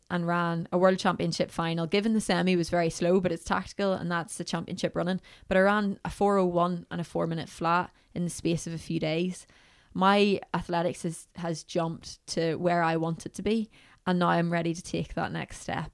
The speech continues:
And I'm so excited. Like, look, it's, it's a fantastic place to be. To know that I could have went sub four is frustrating, but I'm not done yet.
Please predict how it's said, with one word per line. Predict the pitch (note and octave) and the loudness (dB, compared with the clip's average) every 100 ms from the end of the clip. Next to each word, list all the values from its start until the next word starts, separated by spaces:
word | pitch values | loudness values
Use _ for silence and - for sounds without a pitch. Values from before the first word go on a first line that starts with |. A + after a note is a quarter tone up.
| - | -12
And | - E3+ E3 D#3+ - - - | -6 -4 -4 -6 -10 -20 -6
I'm | F3 | -2
so | - C4+ | 2 2
excited. | F#3+ E3 F#3+ C4 F3+ - _ - | 4 2 4 4 2 -14 _ 0
Like, | A3+ A#3 - - - _ - | 4 4 0 -18 -20 _ 0
look, | A#3 - | 0 2
it's, | - - - | -4 -4 -10
it's | G#3+ B3 | -6 -4
a | |
fantastic | A#3 A3 A#3+ - F#3 | -2 0 0 0 0
place | F#3+ F3 | 2 2
to | - | 0
be. | F#3 F#3+ G#3 | 4 4 4
To | - | 4
know | A3+ B3 | 8 8
that | C4+ - | 8 6
I | G3 | 6
could | G#3 | 4
have | F3 | 4
went | F3 F3 | 2 2
sub | E3+ E3+ | 0 2
four | F#3 E3 E3 | 4 4 6
is | F#3+ G3 | 6 4
frustrating, | - F3+ - F#3 F3+ G#3 - - - - _ _ _ - | 6 0 2 4 4 2 -2 -10 -20 -20 _ _ _ 8
but | G#3 G3+ - _ - - _ - | 10 10 6 _ -20 -20 _ 4
I'm | F#3 | 6
not | G#3 B3 F3 | 10 8 8
done | D#3+ D#3+ | 6 6
yet. | D#3+ E3+ | 2 0